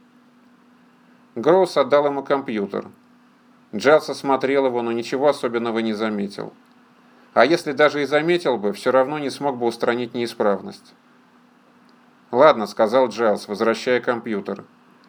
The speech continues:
«Проделаем все еще раз сначала, медленно, проверяя каждый шаг дважды».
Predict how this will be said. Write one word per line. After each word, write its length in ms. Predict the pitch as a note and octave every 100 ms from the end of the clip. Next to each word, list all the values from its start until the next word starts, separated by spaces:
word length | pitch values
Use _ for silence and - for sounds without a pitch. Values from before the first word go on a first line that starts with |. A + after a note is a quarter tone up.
| _ _
«Проделаем 540 | B2+ C3+ D3+ E3+ D3
все 220 | A#2+ - D3+
еще 260 | C#3 C#3
раз 240 | C3 C3 -
сначала, 640 | B2+ B2+ - G#2 G2 F#2 - _ -
медленно, 580 | A#2+ C3 G2+ G2 G2 G2 - _ _ _ -
проверяя 480 | B2 B2+ B2+ D#3
каждый 380 | E3+ C#3+ C#3+ C3+
шаг 260 | A#2 C3 B2
дважды». 540 | A2 G2+ F#2+ F#2+ G2